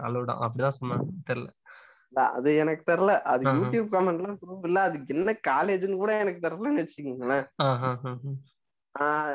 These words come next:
Speaker 2: இந்த, இந்த வரிசையில நீதானே என் பொன் வசந்தம் மட்டும் நான் சேர்த்துக்க மாட்டேன். ஏன்னா அந்த படம் வந்துட்டு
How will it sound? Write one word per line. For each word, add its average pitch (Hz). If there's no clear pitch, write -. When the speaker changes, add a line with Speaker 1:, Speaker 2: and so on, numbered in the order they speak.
Speaker 2:
இந்த, 190
இந்த 202
வரிசையில 208
நீதானே 226
என் 190
பொன் 165
வசந்தம் 160
மட்டும் 160
நான் 165
சேர்த்துக்க 165
மாட்டேன். 131
ஏன்னா 139
அந்த 151
படம் 175
வந்துட்டு 160